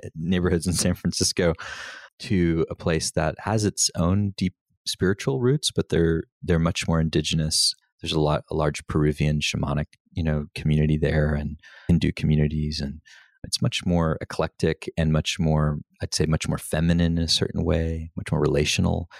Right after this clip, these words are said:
When I, when I moved to North Carolina, and here I'm talking about Asheville, I don't live there actually anymore, but that question really came up big for me because I was getting re-immersed in this more,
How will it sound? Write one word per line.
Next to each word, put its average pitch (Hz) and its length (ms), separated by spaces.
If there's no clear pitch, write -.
When 85 140
I, 85 80
when 85 160
I 80 60
moved 80 200
to 80 80
North 78 160
Carolina, 78 680
and 76 180
here 92 140
I'm 82 100
talking - 220
about 67 120
Asheville, - 380
I 78 40
don't 80 140
live 76 140
there 76 180
actually - 400
anymore, 76 360
but 69 180
that 101 220
question - 340
really 78 240
came 78 240
up - 120
big 113 200
for - 120
me 80 120
because 76 280
I 78 60
was 78 180
getting 80 300
re-immersed 80 840
in 82 180
this 73 220
more, 78 420